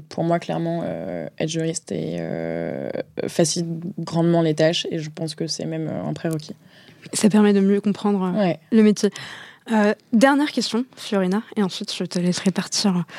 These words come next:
Speaker 2: euh, et finir ta journée et partir en week-end.
Speaker 1: <laughs>
Speaker 2: Euh, si tu devais donner un conseil à un juriste ou, à, ou un non-juriste d'ailleurs qui souhaiterait devenir Legal Ops, quel serait-il ?
Speaker 1: Échanger.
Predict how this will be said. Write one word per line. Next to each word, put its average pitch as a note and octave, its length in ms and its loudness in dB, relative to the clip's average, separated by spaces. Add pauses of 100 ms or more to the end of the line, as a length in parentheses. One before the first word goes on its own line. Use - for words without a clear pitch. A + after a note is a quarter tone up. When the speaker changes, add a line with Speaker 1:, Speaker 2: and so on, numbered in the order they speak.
(240)
Speaker 2:
euh, F3 140 0
et F3 140 0
finir A#3 380 6
ta A3+ 100 4
journée A3 280 4
et G3+ 40 4
partir G3+ 300 0
en A3+ 60 6
week-end. C4 260 4
Speaker 1:
<laughs> C#4+ 400 2
Speaker 2:
Euh, G#3+ 80 4 (340)
si - 180 -4
tu - 160 -4
devais A3+ 180 4
donner A3+ 300 4 (120)
un D#4 140 6
conseil B3 580 0
à G#3+ 100 0
un G#3+ 140 6
juriste A3 420 0
ou, G3+ 40 0
à, F#3+ 120 2 (180)
ou F#3+ 180 -4
un F#3+ 100 -4
non-juriste G#3 480 4
d'ailleurs F#3+ 280 0
qui G3+ 100 -8
souhaiterait F#3 340 -6
devenir F#3 380 -2
Legal F#3 240 2
Ops, - 320 -6 (300)
quel F#3 100 0
serait-il ? F3+ 420 -2 (640)
Speaker 1:
Échanger. F#3 500 4